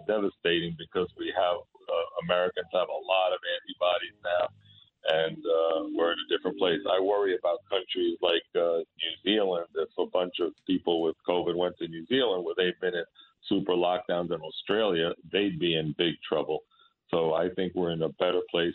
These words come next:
because of American ingenuity and scientists. And as we speak, our scientists are working on new antivirals, and they're even studying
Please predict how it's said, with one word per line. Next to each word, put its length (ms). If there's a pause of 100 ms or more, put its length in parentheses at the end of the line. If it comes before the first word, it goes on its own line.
because 260
of 160
American 440
ingenuity 720
and 140 (120)
scientists. 500 (400)
And 140
as 200
we 240
speak, 280
our 220
scientists 560
are 120
working 400
on 240
new 200
antivirals, 840
and 160
they're 160
even 320 (360)
studying 460